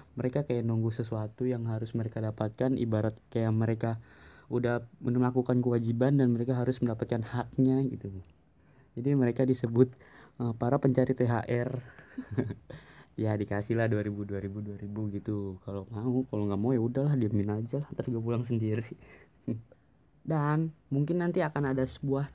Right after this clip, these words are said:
tren, ah, bukan tren ya, apa, kayak, eh, sebuah pertanyaan yang terulang-, terulang-ulang terus sama Lebaran terjadi. Dan pertanyaannya adalah, "Bolehkah kita menikahi saudara sendiri?"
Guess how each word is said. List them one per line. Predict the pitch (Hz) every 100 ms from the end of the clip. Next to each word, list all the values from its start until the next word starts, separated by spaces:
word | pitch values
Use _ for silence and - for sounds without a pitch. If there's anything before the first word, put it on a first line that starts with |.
| -
tren, | - 139 117 117 123 117
ah, | 113
bukan | 107 113 113
tren | 117 107
ya, | 98 - -
apa, | - -
kayak, | 117 104 - - 113
eh, | 113
sebuah | 113 123 131 135
pertanyaan | 131 131 131 147
yang | 135
terulang-, | 127 123 - -
terulang-ulang | 120 117 120 117 120 120 117
terus | 120 120 131 -
sama | 120 117 117 113 - - - -
Lebaran | 127 127 127 131
terjadi. | 127 123 120 117 131 147 - _ _ _ _ _ _ -
Dan | 123 123
pertanyaannya | 123 127 123 123 127 143
adalah, | 113 110 110 113 113 - _ -
"Bolehkah | 123 143 196 196 143 -
kita | 127 123
menikahi | 113 110 104 107
saudara | 107 110 110 107 107
sendiri?" | 113 107 123 147 117 113